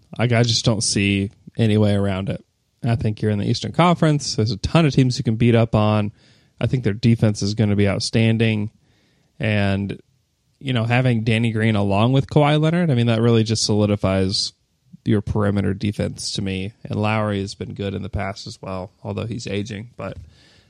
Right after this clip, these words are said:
uh, I like this team a lot. Also, Greg Monroe used to be a good N B A player. How about that? I mean, <laughs> he's on a minimum deal. How crazy is that? I remember the, talking about, like, trades the Thunder could make for him at, like,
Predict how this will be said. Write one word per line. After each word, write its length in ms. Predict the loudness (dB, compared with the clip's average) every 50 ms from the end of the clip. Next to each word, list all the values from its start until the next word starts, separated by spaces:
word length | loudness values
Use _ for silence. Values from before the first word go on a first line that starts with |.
| _ _ _ -8
uh, 60 | -6
I 200 | -4 0 0 2
like 440 | 2 2 2 0 0 -2 -4 -10 -6
this 160 | -6 -6 -4
team 160 | -4 -4 -2 -2
a 60 | -2
lot. 340 | 0 0 0 -2 -2 -4 _ _ -20 -20 -20 _ _ _ -2
Also, 240 | 0 0 2 2
Greg 260 | 4 4 4 4 6 4
Monroe 220 | 4 4 4 4
used 280 | 4 4 4 2 0 -2
to 40 | 0
be 160 | 4 4 4
a 60 | 4
good 200 | 4 4 4 4
N 120 | 4 4 4
B 100 | 4 4
A 80 | 4
player. 340 | 2 2 2 2 2 0 0
How 120 | 0 0
about 220 | 0 0 0 0 0
that? 260 | -2 -2 -2 -4 -6 _ _ _ _ _ _ _ _ _ _ -8
I 100 | -6 -4 -2
mean, 220 | -2 0 0 0 -2 -4 -12
<laughs> 120 | -18 -2 2
he's 300 | 4 4 4 2 0 2
on 160 | 2 4 4
a 80 | 4 4
minimum 480 | 6 6 6 6 6 4 4 2 2
deal. 280 | 2 2 4 4 2 2
How 160 | 0 0 -2
crazy 400 | 0 2 0 2 2 0 0 -2 -2
is 100 | 0 0
that? 200 | 0 0 0 -2
I 20 |
remember 300 | -2 0 0 2 2 2
the, 200 | 2 2 -2 -6 -10 _ _ _ _ _ _ _ -14 -10 -8 -4
talking 340 | -2 -2 -2 0 0 -2
about, 220 | -2 0 -2 -2 -2
like, 160 | -4 -4 -6
trades 520 | -10 -8 -4 -2 0 0 0 0 -2 -4 -8
the 60 | -8
Thunder 260 | -6 -4 -4 -4 -4
could 160 | -6 -6 -6
make 200 | -4 -4 -6 -6
for 140 | -6 -8 -6
him 260 | -4 -4 -4 -6 -6
at, 220 | -8 -8 -10 -12 -14
like, 260 | -16 -16 -16 _